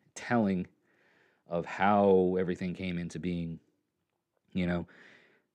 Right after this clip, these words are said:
But, uh, those forces, those primordial forces, um, hadn't had, you know, were, were given names and stuff through the lore.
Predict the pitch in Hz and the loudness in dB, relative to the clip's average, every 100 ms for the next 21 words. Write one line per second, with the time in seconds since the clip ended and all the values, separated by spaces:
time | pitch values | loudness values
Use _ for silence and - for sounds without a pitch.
0 | _ _ _ _ _ 101 95 90 87 87 | _ _ _ _ _ 6 8 6 4 0
1 | - _ _ _ _ 107 123 175 180 - | -6 _ _ _ _ 6 10 10 8 4
2 | 151 170 - 85 87 107 113 131 123 - | 6 6 4 -4 -2 2 2 2 -2 -4
3 | 117 110 110 113 120 117 113 104 92 - | -4 0 0 0 2 4 4 2 -2 -12
4 | _ _ _ _ _ _ _ _ 117 120 | _ _ _ _ _ _ _ _ 2 2
5 | - 87 85 - - _ _ _ _ _ | 0 -6 -6 -8 -16 _ _ _ _ _
6 | _ 107 95 92 87 78 - _ _ _ | _ -8 -4 -4 -4 -6 -10 _ _ _
7 | _ _ _ _ _ _ _ _ _ _ | _ _ _ _ _ _ _ _ _ _
8 | _ _ _ _ - 98 92 73 104 90 | _ _ _ _ -4 -2 -2 -4 -2 -2
9 | 69 95 90 80 98 85 95 90 87 90 | -2 -2 0 -2 -2 0 0 0 -2 -4
10 | 90 90 - 87 - 82 - 95 85 95 | -4 -6 -8 -14 -10 -10 -8 -6 0 4
11 | 101 | 4